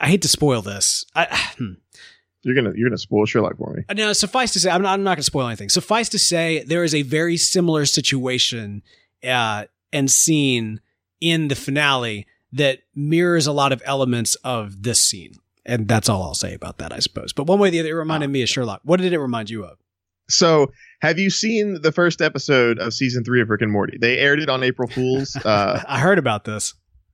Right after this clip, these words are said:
Speaker 2: Okay, so they're, at one point, they're, they're in a Mexican standoff. Uh, one of the members of the Council of Rick has Summer, and, uh, uh, Rick is, uh, C one thirty-seven Rick is, you know, pointing the gun at him. And,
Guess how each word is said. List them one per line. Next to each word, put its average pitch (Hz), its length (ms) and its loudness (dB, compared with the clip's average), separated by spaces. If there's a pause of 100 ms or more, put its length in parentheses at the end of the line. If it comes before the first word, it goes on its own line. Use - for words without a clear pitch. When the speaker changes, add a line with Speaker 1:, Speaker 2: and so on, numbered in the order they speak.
(140)
Speaker 2:
Okay, 135 340 2
so 160 280 2
they're, 143 160 2
at 143 160 2
one 208 180 -2
point, 147 360 0
they're, 131 200 4
they're 127 160 2
in 120 60 0
a 117 60 -2
Mexican 147 340 -2
standoff. 107 540 0 (400)
Uh, 117 160 2
one 131 160 4
of 151 80 2
the 151 60 0
members 143 240 4
of 131 40 0
the 127 80 0
Council 127 380 0
of 107 60 -2
Rick 107 320 0 (200)
has 110 560 0
Summer, 107 480 0 (380)
and, 110 500 0
uh, 98 560 2 (420)
uh, 104 220 2
Rick 139 360 0
is, 113 440 -6
uh, 98 400 -2 (400)
C - 220 -2
one 127 140 0
thirty-seven 113 480 0
Rick 98 260 -2
is, 101 240 -4 (100)
you 104 120 -2
know, 98 200 -2 (400)
pointing 131 200 4
the 107 60 2
gun 120 200 2
at 92 80 -4
him. - 160 -12 (560)
And, 120 360 2